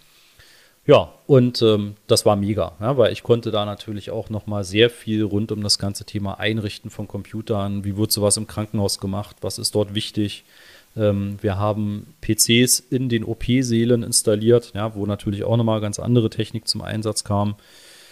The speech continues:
Wir haben P Cs in, ähm, der Pathologie installiert, ja,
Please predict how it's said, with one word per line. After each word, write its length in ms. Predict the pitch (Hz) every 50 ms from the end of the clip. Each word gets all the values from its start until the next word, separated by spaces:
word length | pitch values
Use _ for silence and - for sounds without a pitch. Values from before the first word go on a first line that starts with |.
| - _ _ _ _
Wir 180 | - 113 110 104
haben 460 | 107 110 117 120 120 120 113 110 110 -
P 140 | - 113
Cs 540 | 107 - - - - 117 117 120 120 123 -
in, 600 | - - 139 135 120 117 113 113 113 110 110 104 -
ähm, 680 | 110 110 104 104 104 104 104 101 101 101 101 98 98 98 - - - -
der 100 | - 110
Pathologie 720 | - - 120 - - 120 110 107 104 117 127 139 151 143 - - -
installiert, 640 | 143 131 - - - 131 120 120 131 131 127 - - -
ja, 220 | 107 107 117 123